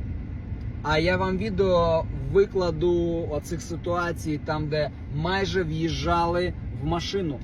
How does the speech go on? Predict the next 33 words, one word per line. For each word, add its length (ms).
на 160
іспиті, 540
в 40
учбовий 640
автомобіль. 720
А, 760
правда, 600
він 220
був 180
сервісного 680
центру, 500
а, 380
але 300
ж 280
все 300
рівно 360
це 140
був 180
іспит, 340
за 200
кермом 400
був 240
учень, 340
це 180
був 200
іспит, 380
і, 240
а, 540
став 300
свідком 460
того, 320
що 380
майже 600